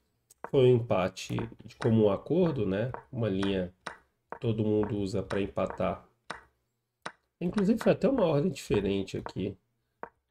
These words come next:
Mas, enfim. <coughs> Aí seguiu essa, esse empate que é teórico, né? Na berlinesa. Então não tem muito o que falar aqui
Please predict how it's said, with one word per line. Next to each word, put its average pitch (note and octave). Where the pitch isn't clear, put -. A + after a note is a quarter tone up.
Mas, A#2
enfim. A#2+
<coughs> -
Aí F#2+
seguiu A2
essa, G2
esse -
empate G2
que -
é G#2+
teórico, A2+
né? G#2+
Na G2
berlinesa. A2+
Então G#2+
não B2+
tem C3+
muito B2
o -
que -
falar A2
aqui -